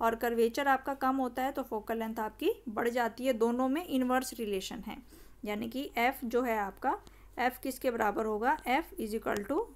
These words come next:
one upon R के बराबर होगा। ठीक है, तो इसने क्या कहा है कि जब हमारी सिलियरी मसल्स जो हैं वो एक्सपैंड होती हैं,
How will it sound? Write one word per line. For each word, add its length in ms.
one 300
upon 260
R 200
के 100
बराबर 340
होगा। 360
ठीक 180
है, 120
तो 120
इसने 260
क्या 260
कहा 260
है 240
कि 120
जब 240
हमारी 380
सिलियरी 440
मसल्स 520
जो 140
हैं 160
वो 240
एक्सपैंड 520
होती 300
हैं, 200